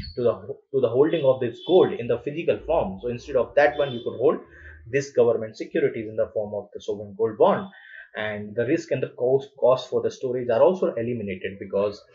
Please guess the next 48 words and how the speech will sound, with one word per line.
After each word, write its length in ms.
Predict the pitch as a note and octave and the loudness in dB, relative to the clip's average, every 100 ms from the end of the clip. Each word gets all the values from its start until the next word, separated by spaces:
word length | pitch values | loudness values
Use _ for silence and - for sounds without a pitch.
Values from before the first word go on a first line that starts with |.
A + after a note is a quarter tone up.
| - _ - | -20 _ -10
you 120 | A2 | -4
have 180 | A2+ G#2+ | -4 -4
to 60 | |
purchase 360 | A2 G#2+ - G#2+ | -4 -6 -6 -8
a 100 | G#2+ | 0
locker 380 | B2+ C#3 - B2+ | 2 2 2 0
with 120 | A#2+ | 2
the 100 | A#2 | -2
government 400 | G#2+ G#2+ G#2+ G2+ | 0 -2 -4 -6
of, 180 | G2+ - G2 A2 | -6 -8 -20 -12
with 120 | G2+ | -8
the, 60 | G2 | -8
with 160 | G2 | -6
the 80 | G#2+ G#2 | -4 -4
reserve, 240 | G#2 A2 G#2+ | -2 -4 -6
with 100 | G#2 | -10
the 80 | - | -6
scheduled 340 | A2+ A2+ G#2 | -6 -8 -6
bank, 280 | A#2 B2+ B2 | -4 -2 -4
and 120 | A2+ | -4
you 80 | A2 | -4
have 140 | A2 | -8
to 140 | - A2 _ _ | -10 -14 _ _
pay 140 | A#2 A2 | -4 -4
some 240 | A2 G#2+ | -6 -6
money, 340 | A2+ C3+ C#3 - - - | -6 -6 -8 -12 -20 -2
right? 180 | A2+ C3+ | 0 0
You, 160 | A#2 A#2 | -4 -10
it 140 | A#2 G#2+ | -8 -10
will 160 | A#2 G#2+ | -10 -8
be, 60 | |
it 180 | G2 A2+ | -10 -8
will 140 | B2 A2+ | -8 -8
be 80 | A2+ | -8
some 220 | A2+ G2+ | -10 -4
sort 180 | A2 G2+ | -4 -4
of 100 | G2+ | -10
a 60 | G2+ | -12
cost 280 | - A#2 - | -2 -2 -2
will 120 | A2 | -10
be 120 | G#2+ | -8
incurred 320 | A2 A#2 B2 - | -10 -2 -2 -2
for 80 | A2+ | -6
the 100 | A2 | -6
storage 380 | - D3 C#3 - | -2 0 0 -2
purpose 280 | - A2+ | 0 2
also, 260 | A2+ A#2 A2 | 2 0 2
right? 240 | B2+ F#3 | 2 2